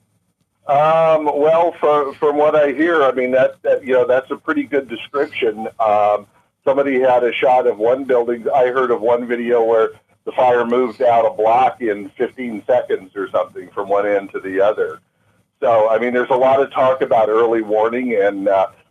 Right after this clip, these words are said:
we have sirens that are designed for, you know, tsunamis more likely, uh, tidal waves coming in and warnings like that. And, uh,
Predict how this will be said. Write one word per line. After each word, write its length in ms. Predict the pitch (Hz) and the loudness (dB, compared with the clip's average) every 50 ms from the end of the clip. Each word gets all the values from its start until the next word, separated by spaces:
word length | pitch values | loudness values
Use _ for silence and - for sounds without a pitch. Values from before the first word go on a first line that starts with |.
| _ - | _ -2
we 100 | 131 135 | 0 2
have 160 | 131 120 - - - | 2 0 0 0 0
sirens 480 | 131 123 127 127 127 123 117 107 101 | 0 2 2 2 2 0 -2 -2 0
that 120 | 120 113 110 | 0 0 2
are 120 | 110 110 | 0 -2
designed 640 | 98 101 107 101 110 107 104 104 104 107 104 95 - | -2 -4 -6 -2 0 2 2 2 2 0 -2 -6 -6
for, 520 | - 113 107 107 104 101 98 98 101 101 127 | -2 0 0 2 2 0 0 -2 -4 -6 -6
you 100 | 120 110 | -4 -2
know, 140 | 104 98 95 - - | 0 0 -2 -2 -2
tsunamis 800 | 131 120 110 110 110 123 127 131 131 117 107 104 104 104 - - | -2 -2 0 2 2 2 2 0 -2 -4 -6 -6 -6 -8 -8 -10
more 280 | 110 117 113 107 107 104 | -6 -2 0 0 0 2
likely, 720 | 104 101 101 104 104 - 107 104 101 98 104 101 95 - _ _ _ _ _ _ _ - | 2 2 2 0 -2 -4 -6 -4 -4 -4 -4 -6 -10 -12 _ _ _ _ _ _ _ -6
uh, 260 | - 107 104 101 127 | -2 0 2 2 0
tidal 380 | 127 - 127 120 117 117 113 110 | 0 0 0 0 2 2 2 0
waves 240 | 113 107 107 95 - - - | 0 0 -2 -4 -8 -8 -4
coming 300 | 120 110 110 110 104 107 | -4 -2 -2 -2 -2 -2
in 160 | 110 107 104 | -2 -2 -2
and 120 | 104 101 101 | -2 -4 -2
warnings 420 | 101 107 110 110 110 107 107 95 - | 0 0 0 0 -2 -4 -6 -6 -4
like 320 | 104 98 98 95 95 _ | -2 0 0 -2 -4 _
that. 540 | - 107 107 117 117 113 107 101 98 98 - - | 0 2 2 4 4 4 2 2 0 -2 -6 -6
And, 520 | 117 104 104 104 101 98 98 92 92 - 107 | -4 -2 0 0 0 0 -2 -4 -6 -6 -2
uh, 300 | 104 98 98 95 90 | 0 0 2 0 0